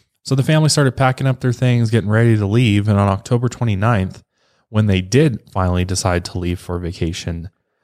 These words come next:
the entities did not like the fact that the family was trying to leave the house. Because as they were leaving the house, that obviously they can't stop them from actually physically leaving the house,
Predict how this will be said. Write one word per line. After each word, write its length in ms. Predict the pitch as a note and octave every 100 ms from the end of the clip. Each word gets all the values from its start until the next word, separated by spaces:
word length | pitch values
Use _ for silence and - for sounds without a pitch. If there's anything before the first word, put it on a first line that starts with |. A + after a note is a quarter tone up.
| _
the 120 | - -
entities 640 | D3 C#3+ C3+ C#3+ C#3 A#2+
did 300 | F2+ G#2+ A#2
not 300 | A2+ C3+ -
like 420 | A2+ C3 - -
the 100 | A2
fact 440 | G#2+ C3 A2+ F2+ -
that 120 | F#2
the 60 |
family 380 | F#2+ A2 G2+ G#2
was 160 | G2+ G2+
trying 320 | - E2+ D2+
to 100 | -
leave 200 | E2+ F2
the 100 | F#2
house. 500 | - B2 F#2 - - - _
Because 240 | A2 A#2+ A#2
as 160 | C3
they 140 | C3+ C3+
were 120 | A#2
leaving 360 | G#2 G#2 G#2 G2+
the 100 | F#2+
house, 400 | F#2+ E2+ G#2 -
that 140 | C#2+
obviously 360 | F2+ F#2+ - F#2+
they 140 | F#2
can't 300 | - F#2 -
stop 480 | - - G2 G2 -
them 220 | F2+ E2+
from 300 | F2 E2+ D#2+ -
actually 400 | F#2+ G2 - F#2
physically 400 | - G2+ G2+ F#2+
leaving 300 | F#2 F#2+ F2+
the 80 | F2
house, 380 | G2+ G2+ F2